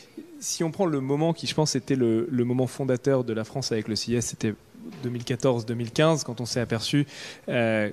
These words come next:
que la, la délégation française était la deuxième la plus nombreuse. Et là, en fait, c'était assez drôle parce que c'est apparu aux yeux des Français d'abord qu'ils savaient faire des choses et qu'ils n'étaient pas nulle part sur la carte de l'innovation, et par ailleurs aux yeux du monde entier que la France n'était pas nulle part sur la carte de l'innovation.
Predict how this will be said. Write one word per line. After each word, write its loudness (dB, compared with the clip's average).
que 2
la, 0
la -2
délégation 2
française 2
était -4
la 0
deuxième 4
la 0
plus -4
nombreuse. 0
Et 2
là, 4
en -6
fait, 0
c'était -4
assez -4
drôle 4
parce -4
que -4
c'est 0
apparu 2
aux -4
yeux -2
des -4
Français -4
d'abord 0
qu'ils -10
savaient -6
faire -8
des -12
choses 2
et -4
qu'ils -6
n'étaient -6
pas 0
nulle 0
part -2
sur -10
la -6
carte -8
de -6
l'innovation, -4
et -14
par 0
ailleurs 2
aux 4
yeux 4
du -2
monde -6
entier -2
que -4
la -2
France -4
n'était -4
pas -2
nulle -6
part -2
sur -8
la -4
carte -2
de -4
l'innovation. -8